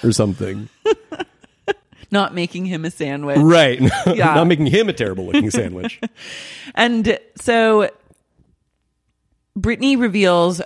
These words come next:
Speaker 2: also that she, when they, when her and Jax broke up, she went and slept with her ex.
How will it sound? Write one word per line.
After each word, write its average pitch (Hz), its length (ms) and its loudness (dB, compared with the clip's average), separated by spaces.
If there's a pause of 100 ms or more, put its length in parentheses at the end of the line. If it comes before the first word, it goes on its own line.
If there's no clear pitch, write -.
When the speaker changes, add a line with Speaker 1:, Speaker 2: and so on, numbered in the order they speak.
(300)
Speaker 2:
also 160 680 2
that 156 200 -2
she, 180 460 -4
when 170 200 -4
they, 156 200 -4
when 165 320 -8
her 165 160 -4
and 190 140 0
Jax 175 280 0
broke 165 300 0
up, 147 340 2
she 170 320 -4
went 151 340 -4
and 147 160 -8
slept 131 260 -2
with 143 100 -4
her 135 140 -2
ex. - 600 -8